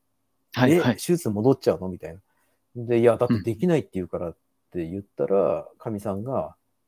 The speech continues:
Speaker 2: その、「放射線医から話聞いたけど、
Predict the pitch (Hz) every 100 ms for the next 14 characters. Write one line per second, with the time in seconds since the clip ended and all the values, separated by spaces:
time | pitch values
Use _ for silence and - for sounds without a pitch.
0 | _ - 92 90 120 110 120 117 101 87
1 | 87 - 90 95 - _ 92 - 98 -
2 | 135 165 95 78